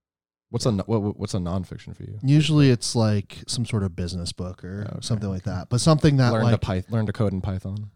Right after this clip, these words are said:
Speaker 2: I actually am learning, um,
Speaker 1: The book.
Speaker 2: I'm learning how to write in Apex, which you guys don't care.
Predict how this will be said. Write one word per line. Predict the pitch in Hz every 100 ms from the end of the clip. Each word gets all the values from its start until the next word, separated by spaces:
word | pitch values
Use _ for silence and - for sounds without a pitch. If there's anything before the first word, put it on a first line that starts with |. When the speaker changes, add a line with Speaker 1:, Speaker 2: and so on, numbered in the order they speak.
| _ _ -
Speaker 2:
I | 135
actually | 143 156 160 143
am | 131 127
learning, | 127 117 110 107 104
um, | 110 101 95 92 90 95 98 -
Speaker 1:
The | 82
book. | 78 - _ _ _ _ _ _ -
Speaker 2:
I'm | 120
learning | 117 120 110
how | 110
to | 101
write | 104 98
in | 95 95
Apex, | 98 95 - 76 - -
which | 101
you | 107
guys | 95 -
don't | 90
care. | -